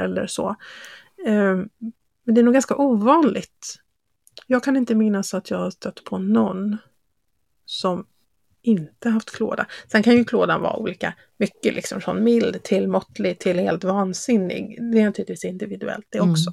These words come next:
Speaker 1: Men, men klåda är ett väldigt typiskt symptom. Och, och vad beror klådan på? Jo,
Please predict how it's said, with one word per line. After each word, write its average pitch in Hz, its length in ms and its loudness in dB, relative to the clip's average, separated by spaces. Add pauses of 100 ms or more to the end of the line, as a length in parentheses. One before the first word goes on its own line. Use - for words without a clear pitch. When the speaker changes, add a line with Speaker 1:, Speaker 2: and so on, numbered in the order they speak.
(120)
Speaker 1:
Men, 202 140 -4 (1300)
men 233 120 -4
klåda 240 320 2
är 214 40 2
ett 208 80 -4
väldigt 185 500 -4
typiskt 190 520 -4
symptom. 208 480 -6
Och, - 180 -6
och 269 160 -2
vad 240 340 6
beror 262 300 6
klådan 254 360 4
på? - 220 -4
Jo, 233 340 2